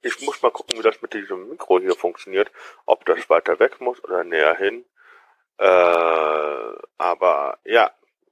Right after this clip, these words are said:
ich hab, wie gehört, ja,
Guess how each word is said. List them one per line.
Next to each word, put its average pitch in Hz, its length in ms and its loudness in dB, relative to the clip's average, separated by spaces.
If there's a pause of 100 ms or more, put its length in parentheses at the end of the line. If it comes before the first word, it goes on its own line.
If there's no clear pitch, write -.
(420)
ich - 80 -16
hab, 110 180 -8
wie 120 80 -16
gehört, 127 460 6 (4000)
ja, 98 340 2